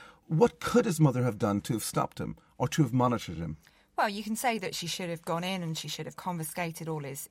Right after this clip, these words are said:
Speaker 2: all of his D V Ds and, and stopped him doing these things, but you've got to remember, this is, this is a, a kid who's, who's not gonna react very well to that kind of situation at all. And sometimes it's actually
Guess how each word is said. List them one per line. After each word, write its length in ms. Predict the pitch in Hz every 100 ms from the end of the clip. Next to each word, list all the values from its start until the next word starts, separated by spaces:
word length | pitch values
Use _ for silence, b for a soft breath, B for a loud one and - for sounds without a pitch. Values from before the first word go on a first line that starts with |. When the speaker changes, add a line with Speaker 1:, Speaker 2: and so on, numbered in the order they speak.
| -
Speaker 2:
all 160 | 185
of 60 | 170
his 160 | 151 156
D 220 | 180 170
V 160 | 147
Ds 320 | 147 170 170 156
and, 120 | -
and 140 | -
stopped 380 | 143 - 180 -
him 260 | 165 156 151
doing 280 | 165 170 160
these 220 | 151 156
things, 420 | - 165 151 156 -
but 220 | 180 165 B B B B B B _
you've 240 | 214 226 247
got 100 | 277
to 60 |
remember, 420 | 226 208 226 208 143
this 260 | 208 -
is, 240 | 226 175 -
this 240 | - 190 233
is 180 | 185
a, 160 | 165 156 -
a 100 | 170
kid 240 | - 185
who's, 420 | 156 175 165 160 - 170
who's 200 | 185 185
not 240 | 220 -
gonna 120 | 254
react 440 | 202 190 170 - -
very 240 | 202 170
well 420 | 151 226 180 147 -
to 120 | -
that 220 | 156 143 -
kind 200 | 180 160
of 80 | 156
situation 600 | 160 151 160 139 - 156
at 280 | 160 151 214
all. 180 | 202 156
And 160 | 151
sometimes 540 | 151 311 - 160 139 151
it's 160 | -
actually 400 | - - 165 165